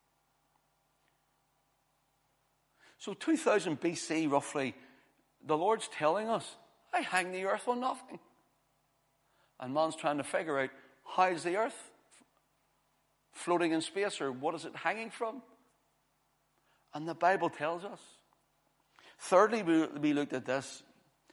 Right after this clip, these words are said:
how each star in the universe,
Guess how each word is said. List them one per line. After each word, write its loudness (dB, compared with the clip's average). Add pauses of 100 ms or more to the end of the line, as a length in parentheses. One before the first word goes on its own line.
(160)
how 0
each -6
star 0
in -6
the -6
universe, -4